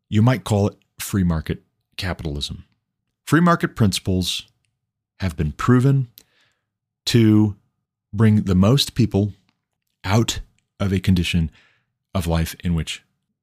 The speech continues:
they have no shoes and they can't get new shoes when their shoes wear out, or they have to buy cheap shoes.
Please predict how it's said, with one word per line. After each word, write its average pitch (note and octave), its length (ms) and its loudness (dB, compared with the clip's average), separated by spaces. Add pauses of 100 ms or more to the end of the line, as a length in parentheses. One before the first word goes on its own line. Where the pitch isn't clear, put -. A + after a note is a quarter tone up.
they F2+ 100 -6
have D#2+ 160 -4
no E2 120 0
shoes C#2 360 -8
and D#2 120 -8
they D#2+ 40 -6
can't - 220 -8
get - 320 -10 (260)
new G2 160 2
shoes C#2+ 380 -8
when D#2 80 -6
their D#2 100 -4
shoes D#2+ 300 -4
wear D#2+ 160 -6
out, D2 220 -10
or F2 80 -6
they D#2+ 80 -6
have F2+ 240 -6
to - 60 -8
buy F2+ 340 -2 (440)
cheap - 280 -6
shoes. - 500 -8